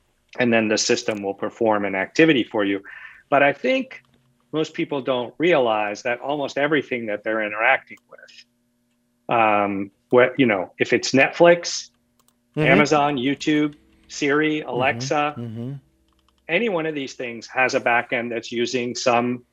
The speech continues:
Speaker 1: form of artificial intelligence. And that's sort of a, artificial intelligence is a catch-all phrase that there's a bunch of tools underneath it, and you would, you know, try to figure out the right tool for the right job.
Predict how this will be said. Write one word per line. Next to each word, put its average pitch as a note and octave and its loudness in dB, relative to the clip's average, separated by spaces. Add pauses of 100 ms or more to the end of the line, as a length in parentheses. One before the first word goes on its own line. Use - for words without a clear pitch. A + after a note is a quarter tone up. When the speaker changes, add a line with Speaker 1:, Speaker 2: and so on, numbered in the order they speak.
(220)
Speaker 1:
form A#2 0
of A2 -2
artificial A2+ -2
intelligence. C#3+ 4
And D#3 2
that's A3 2
sort G3 2
of D3 2
a, C3 -2 (460)
artificial F3 -2
intelligence C3+ -8
is A2 -12
a A2+ -10
catch-all D3+ 2
phrase D#3+ 0
that B2+ -2
there's B2+ 0
a A#2+ -4
bunch B2 -2
of A#2 -4 (320)
tools C#3 0
underneath B2 -2
it, F#3 0
and B2+ -6
you B2+ -4
would, A#2+ -4 (680)
you C#3+ 0
know, A2+ 0
try - 4
to C3+ 4
figure C3 2
out C3 4
the C3 0
right B2 2
tool B2+ 0
for B2+ -4
the A2+ -6
right A#2 -2
job. B2+ 0